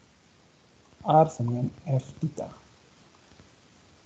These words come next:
Okey. Jadinya kat sini, uh, ah, macam mana? Uh, ataupun dalam, dalam, uh, secara umumnya, kita boleh bawa semuanya ke sini.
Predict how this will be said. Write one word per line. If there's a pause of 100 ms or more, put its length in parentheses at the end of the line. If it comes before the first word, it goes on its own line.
(200)
Okey. (3250)
Jadinya
kat
sini,
uh,
ah,
macam
mana? (720)
Uh,
ataupun
dalam,
dalam, (600)
uh,
secara
umumnya, (340)
kita
boleh
bawa
semuanya
ke
sini.